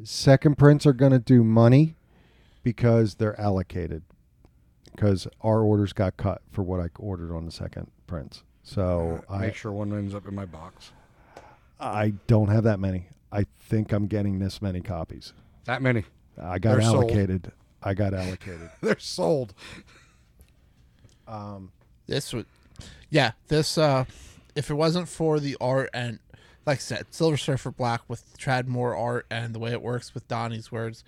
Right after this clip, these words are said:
Speaker 3: I, I couldn't put it above this, but this is the best number one out this week, which
Speaker 2: Yeah,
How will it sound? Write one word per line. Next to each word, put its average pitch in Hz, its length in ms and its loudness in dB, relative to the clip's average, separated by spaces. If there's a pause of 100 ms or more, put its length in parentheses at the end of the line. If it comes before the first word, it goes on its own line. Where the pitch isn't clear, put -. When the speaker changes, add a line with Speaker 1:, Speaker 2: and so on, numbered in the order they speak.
(640)
Speaker 3:
I, 120 120 -2 (100)
I - 20 -2
couldn't 123 240 -6
put 127 180 -6
it 123 60 -4
above 120 300 -6
this, 123 180 -8
but - 220 -10 (560)
this 170 160 2
is - 60 -6
the 160 100 -4
best 135 240 0
number 123 200 -6
one 113 240 -8
out 107 200 -12
this - 240 -12
week, - 220 -10
which 117 200 -6
Speaker 2:
Yeah, 113 160 4